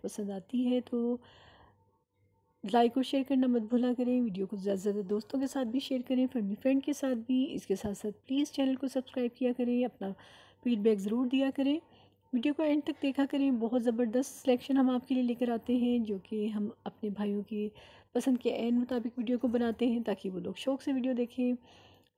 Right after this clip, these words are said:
इसी तरह से हमारे channel के साथ जुड़े रहे और नए नए ideas से फ़ायदा उठाते रहिए और अपना feedback देते रहिए। यकीनन आपको वीडियो अच्छी लगेगी। वीडियो पसंद आती है तो like ज़रूर किया करें और please channel को subscribe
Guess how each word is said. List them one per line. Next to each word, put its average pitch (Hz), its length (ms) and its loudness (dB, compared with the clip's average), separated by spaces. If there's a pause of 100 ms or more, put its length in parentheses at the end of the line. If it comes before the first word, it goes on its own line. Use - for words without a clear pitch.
इसी 294 160 -2
तरह 277 200 4
से 277 140 0
हमारे 254 260 4
channel 254 240 2
के 247 120 -4
साथ 262 180 0 (120)
जुड़े 240 180 2
रहे 240 300 2
और 247 80 4
नए 208 180 0
नए 202 200 -2 (120)
ideas 202 400 -4
से - 120 -2
फ़ायदा 226 280 -2
उठाते 262 340 -2
रहिए 262 420 2 (1200)
और 262 180 2
अपना 240 240 -2
feedback 196 400 -4
देते 180 240 -10
रहिए। 175 360 -10 (480)
यकीनन 277 300 2
आपको 285 220 0
वीडियो 269 240 0
अच्छी - 160 -10
लगेगी। 254 480 -2
वीडियो 202 240 -4
पसंद 214 280 -6
आती 202 280 -8
है 233 100 2
तो 220 140 -4 (400)
like 208 160 2
ज़रूर 202 340 -4
किया 277 160 2
करें 285 280 -2 (600)
और 247 100 2
please 294 360 0
channel 226 260 2
को 220 100 0
subscribe 185 440 -4